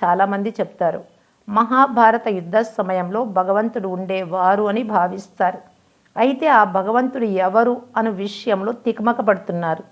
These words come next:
కృష్ణుడు అని అనేందుకు వీలు లేదు. కృష్ణుడు అదే రూపురేఖలతో మళ్ళీ సత్యుగంలోనే జన్మిస్తాడు.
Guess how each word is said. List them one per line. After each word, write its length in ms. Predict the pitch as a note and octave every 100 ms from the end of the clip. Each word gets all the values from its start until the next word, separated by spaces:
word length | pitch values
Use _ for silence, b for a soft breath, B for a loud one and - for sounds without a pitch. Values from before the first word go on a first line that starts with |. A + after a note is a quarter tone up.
| _ _ _ _ _ -
కృష్ణుడు 680 | C4 C#4+ - C#4 B3+ C4 B3+ - A3+
అని 220 | A3 A#3
అనేందుకు 520 | F#3+ G3+ A3 B3 B3+
వీలు 260 | F#3 G3+ G3+
లేదు. 340 | F3+ E3 - - _ _ _ -
కృష్ణుడు 380 | C4+ C4+ D4+ C#4+
అదే 320 | G3 G#3 B3+
రూపురేఖలతో 920 | C4 B3 A#3+ G#3 G3 G3 F#3 F3 A#3
మళ్ళీ 360 | A#3+ G#3 G3+ A#3+
సత్యుగంలోనే 920 | A#3 G#3+ - - G3 F#3+ F3+ F3 A3
జన్మిస్తాడు. 800 | G3+ F#3 F3+ F3+ - - E3+